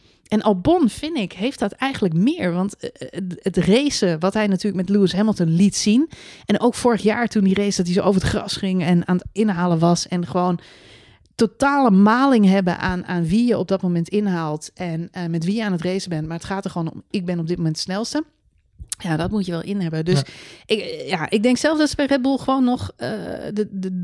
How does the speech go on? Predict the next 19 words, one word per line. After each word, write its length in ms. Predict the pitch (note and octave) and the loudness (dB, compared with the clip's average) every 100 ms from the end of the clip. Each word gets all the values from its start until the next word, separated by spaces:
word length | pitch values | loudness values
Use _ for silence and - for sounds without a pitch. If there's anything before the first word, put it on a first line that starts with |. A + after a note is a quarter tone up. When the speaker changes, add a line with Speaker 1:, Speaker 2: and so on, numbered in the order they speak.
| E3+ | -2
Speaker 1:
duimen, 520 | G3+ A3 G#3 G3+ G3 | 0 0 0 -2 -4
eh, 160 | G#3+ F#3+ F#3+ E3+ | -4 -4 -4 -4
draaien 420 | F#3+ F#3+ F#3 F3+ | -2 0 -2 -2
en 80 | F3+ | -6
de 60 | |
vingers 240 | - G3 - | -4 -6 -6
gekruist 380 | - F#3+ F#3 - | -4 0 0 0
hebben 180 | E3+ | 0
dat 160 | E3+ - | 0 0
Albon 500 | F#3 E3 F3+ F3+ E3+ - - - | -2 2 2 2 0 -6 -20 -8
Speaker 2:
Het 180 | B2 | -6
oppakt. 420 | - B2+ F2+ - - - | -4 -6 -8 -10 -20 -2
Speaker 1:
er 300 | A3+ A3 - - | 2 2 0 -4
doorheen 680 | G3 G#3 G#3 E3+ G3 B3+ B3 | 4 6 6 4 4 6 6
breekt, 460 | G#3+ B3 D4 - | 6 4 -2 -10
Speaker 2:
Ja. 80 | - | -4
Speaker 1:
deze 220 | G#3+ G#3 G#3 | 2 4 6
moeilijke 320 | A3 A#3 - | 6 4 2
streak. 400 | - C4 D4 | 0 0 0